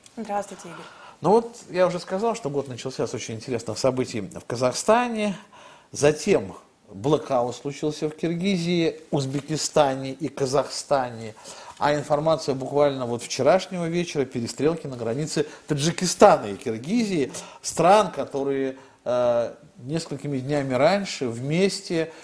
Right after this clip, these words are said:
Speaker 2: э, в рамках миссии, миротворческой миссии О Д К Б помогали, э, успокоить, э, Казахстан.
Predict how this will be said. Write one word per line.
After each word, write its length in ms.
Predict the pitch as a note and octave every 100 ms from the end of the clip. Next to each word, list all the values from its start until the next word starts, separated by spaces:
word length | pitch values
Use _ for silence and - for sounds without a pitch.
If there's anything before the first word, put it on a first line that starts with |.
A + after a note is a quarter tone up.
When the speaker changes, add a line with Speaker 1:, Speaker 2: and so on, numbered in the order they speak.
| A#2+
Speaker 2:
э, 200 | - A#2+
в 100 | A2+
рамках 520 | B2+ D3 B2 A#2 - A2
миссии, 480 | B2+ D3 A#2 -
миротворческой 640 | A#2 A#2 A#2+ B2 A2 - B2
миссии 280 | A#2+ -
О 60 | A2
Д 100 | G#2+
К 160 | G#2+ A#2
Б 320 | C#3+ G#3 G#3 - - - _ _ _
помогали, 880 | - A#2 A#2+ D3 F3+ F3+ D#3+ C#3+ A#2+
э, 260 | G#2+ G#2 -
успокоить, 720 | - - C3+ - E3 E3+ D#3+ -
э, 720 | C3 B2 A2+ A2 G#2 G2+ G#2+ -
Казахстан. 680 | B2+ D#3 D#3+ - C#3+ E2